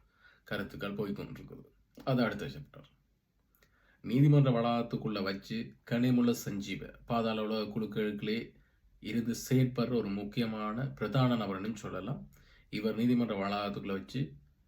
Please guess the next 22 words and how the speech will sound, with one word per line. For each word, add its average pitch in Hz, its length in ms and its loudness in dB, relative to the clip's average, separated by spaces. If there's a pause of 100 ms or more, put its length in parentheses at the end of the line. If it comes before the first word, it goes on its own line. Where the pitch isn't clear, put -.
(220)
கொலை 117 220 4
செய்யப்பட்டார். 107 640 -2
இந்த 104 180 -6
கொலையாளிகளில் 120 880 8
பிரதான 117 340 4
சூத்திரதாரியாக 101 1080 -2
இனங்காணப்பட்ட 110 960 -2
ஒரு 101 260 -6
பெண். 104 300 -6 (320)
இதுல 101 260 -6
பிரதான 123 380 4
விஷயம் 98 320 -6
என்னன்னு 95 160 -6
சொன்னா, - 400 -8 (300)
இந்த 131 280 4
பெண்ணை 151 360 6
வந்து 98 300 0
தற்போது 123 520 2
இலங்கை 113 340 0
போலீஸ் - 380 -6
தேடி 104 260 2
கொண்டிருக்கிறார். 87 540 -8